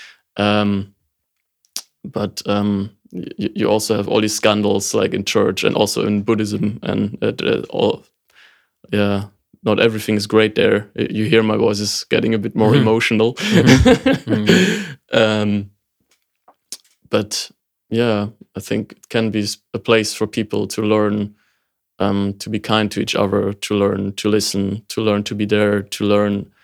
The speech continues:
Speaker 1: how it is to be human, and how to have emotions, uh, and how to have all these thoughts, and yeah.
Speaker 2: Mm-hmm. Yeah, I
Speaker 1: Yeah.
Speaker 2: think it's important that you mentioned about the,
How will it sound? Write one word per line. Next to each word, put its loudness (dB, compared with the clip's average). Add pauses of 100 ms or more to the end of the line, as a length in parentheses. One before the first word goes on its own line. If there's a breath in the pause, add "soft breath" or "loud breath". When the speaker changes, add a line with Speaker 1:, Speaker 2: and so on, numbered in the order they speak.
(180)
Speaker 1:
how -4
it 0
is -2
to -6
be 0
human, 0
and -4 (420)
how 0
to -4
have 0
emotions, 0
uh, -2
and -4
how -4
to -6
have -2
all 2
these -6
thoughts, -2
and -8 (300)
yeah. -6
Speaker 2:
Mm-hmm. -14 (920 soft breath)
Yeah, -4
I 2
Speaker 1:
Yeah. -2
Speaker 2:
think -4
it's -6
important -2
that -6
you -2
mentioned -2
about -8
the, -12